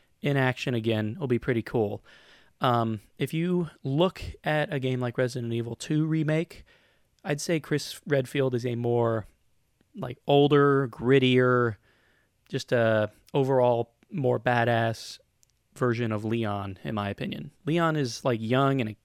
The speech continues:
y-, young and a kid, and Leon's badass, don't get me wrong, but Chris Redfield is, like, you know, swat team-esque, whereas Leon was just an officer. Now, that's not <laughs> taking anything away from, you know, police officers and things like that, but, you know,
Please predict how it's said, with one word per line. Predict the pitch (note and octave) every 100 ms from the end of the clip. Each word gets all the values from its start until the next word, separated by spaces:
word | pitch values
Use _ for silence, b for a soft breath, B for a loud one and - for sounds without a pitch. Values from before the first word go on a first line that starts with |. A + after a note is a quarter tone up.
| _ _
y-, | C#3 B2+
young | C3+ C3 D3+
and | C3+
a | A2+
kid, | - C3+ B2
and | A#2+
Leon's | F#3 G3 A#2+
badass, | C3 A#2+ A#2 G#2+ -
don't | C3
get | C3+
me | A2
wrong, | B2 A2
but | G#2+
Chris | - D#3
Redfield | C#3+ B2+ C#3 A#2+
is, | A2+
like, | A2 G#2 - b b b b b b b _
you | - -
know, | G#2+
swat | - C#3 B2+ A2
team-esque, | - A#2 G2+ - - - -
whereas | - A2+ A2
Leon | A#2+ A#2+ A2+ G#2
was | G#2+
just | A2+ A#2
an |
officer. | G#2 G#2 - - - - b b b b -
Now, | B2+ A#2 A2
that's | C3+ -
not | C3
<laughs> |
taking | - C3 A#2 A2+
anything | A2 C3+ A2
away | G#2+ G#2
from, | - A2
you | G#2
know, | G2
police | - A#2 G#2
officers | - - - -
and | -
things | C3+ B2+
like | -
that, | C#3+ C#3 C#3
but, | C3+ B2 - - b b b b
you | - A#2+
know, | G#2+